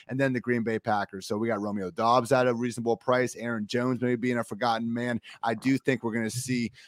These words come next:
at least some semblance of explosive offense in Green Bay in this matchup. Also good things out of Houston. Perhaps Brandon Cooks finally gets going. He's some,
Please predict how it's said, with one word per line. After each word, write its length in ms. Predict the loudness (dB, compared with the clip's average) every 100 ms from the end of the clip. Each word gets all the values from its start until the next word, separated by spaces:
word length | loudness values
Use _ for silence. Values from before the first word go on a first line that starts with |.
| -4
at 180 | -2 0
least 380 | -4 -4 -6 8
some 280 | 10 10 8
semblance 560 | 8 8 10 6 6
of 100 | 4
explosive 440 | 4 0 0 2 2
offense 360 | 2 0 -4
in 180 | -4 -4
Green 220 | -2 -2
Bay 220 | -2 -4
in 60 | -4
this 140 | -6
matchup. 420 | 0 0 4 2 2 _ -2
Also 240 | 0 2 0
good 180 | -2
things 220 | 0 -2 0
out 160 | -2
of 80 | -2
Houston. 500 | 0 2 6 6 6
Perhaps 320 | 6 6 4
Brandon 300 | 0 0 -2
Cooks 260 | 4 4 6
finally 300 | 4 4 2
gets 180 | -2 2
going. 320 | 2 4 2
He's 160 | -2
some, 180 | -4 -6